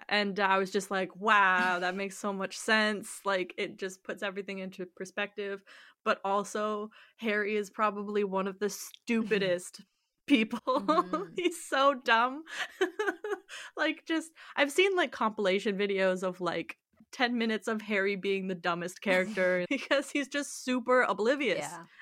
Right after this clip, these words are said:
Speaker 1: <laughs> He's so oblivious, and it's like, yeah, he's a, he's a teenage boy, and you, you can't expect too much as far as deep thought and empathy and all
Speaker 2: Mm-hmm.
Speaker 1: that sort of stuff.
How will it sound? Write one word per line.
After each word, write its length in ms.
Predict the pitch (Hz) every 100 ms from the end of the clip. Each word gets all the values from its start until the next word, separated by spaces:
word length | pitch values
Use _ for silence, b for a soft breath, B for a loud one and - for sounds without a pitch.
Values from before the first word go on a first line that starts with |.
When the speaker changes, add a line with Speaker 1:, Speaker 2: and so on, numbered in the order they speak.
| - -
Speaker 1:
<laughs> 400 | 311 - 359 349
He's 240 | 311 311 -
so 280 | 311 285 277
oblivious, 640 | 269 269 269 269 269 254
and 120 | 240 233
it's 100 | -
like, 200 | 240 233 B B B B
yeah, 300 | 302 320 311
he's 200 | 302 302
a, 200 | 277 254 277
he's 140 | 285
a 80 | 262
teenage 420 | 214 202 185 180
boy, 440 | 170 160 160 160 156
and 300 | 165 160 - _ _ -
you, 180 | 196 202
you 180 | 190 196
can't 260 | 214 190
expect 580 | 175 - 180 165 - - -
too 160 | 202 180
much 440 | 165 160 - - - _ -
as 160 | 180
far 280 | - 175 165
as 380 | 160 160 - - _ _ - 190
deep 240 | 208 190
thought 380 | - 185 165 -
and 200 | 156 147 196
empathy 480 | 175 185 - 156 147
and 100 | 147
all 160 | 151
Speaker 2:
Mm-hmm. 60 | 151
Speaker 1:
that 180 | 147 151
sort 180 | 160 147
of 120 | -
stuff. 320 | - 147